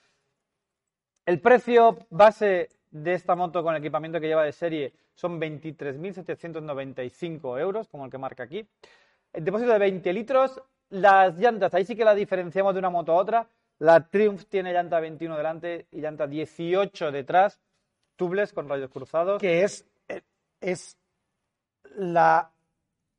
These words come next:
Speaker 2: única segunda moto, o sea, solo hay
Speaker 1: De
Speaker 2: dos mot-,
Speaker 1: Maxi Trail,
Speaker 2: solo
Speaker 1: ¿te
Speaker 2: hay dos
Speaker 1: refieres?
Speaker 2: Maxi Trails
Speaker 1: Correcto.
Speaker 2: con veintiuno y dieciocho.
Speaker 1: Que eso
Speaker 2: Solo hay
Speaker 1: indica
Speaker 2: dos.
Speaker 1: claramente su, su vocación también, eh,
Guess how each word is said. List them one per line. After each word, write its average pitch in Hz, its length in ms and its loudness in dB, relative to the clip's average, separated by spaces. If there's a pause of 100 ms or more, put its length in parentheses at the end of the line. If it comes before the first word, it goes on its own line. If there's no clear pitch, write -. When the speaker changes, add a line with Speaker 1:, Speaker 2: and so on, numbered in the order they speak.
(240)
Speaker 2:
única 226 640 2
segunda 185 720 -4 (220)
moto, 175 380 -4
o - 80 -14
sea, 160 300 2
solo 262 260 6
hay 262 80 8
Speaker 1:
De 247 60 4
Speaker 2:
dos 226 160 6
mot-, 226 200 6
Speaker 1:
Maxi 151 60 -6
Trail, 185 300 4
Speaker 2:
solo 262 200 8
Speaker 1:
¿te 254 60 6
Speaker 2:
hay 247 60 2
dos 240 160 8
Speaker 1:
refieres? 226 200 2
Speaker 2:
Maxi 196 400 2
Trails 247 240 2
Speaker 1:
Correcto. 180 540 -2
Speaker 2:
con 214 160 4
veintiuno 214 380 -2
y - 20 0
dieciocho. 185 500 -2
Speaker 1:
Que 175 120 2
eso 175 140 4
Speaker 2:
Solo 208 420 4
hay 254 80 12
Speaker 1:
indica 226 80 10
Speaker 2:
dos. 175 80 8
Speaker 1:
claramente 214 560 4
su, 165 480 0
su 151 220 -6
vocación 139 540 -4
también, 143 560 -8
eh, 120 340 -8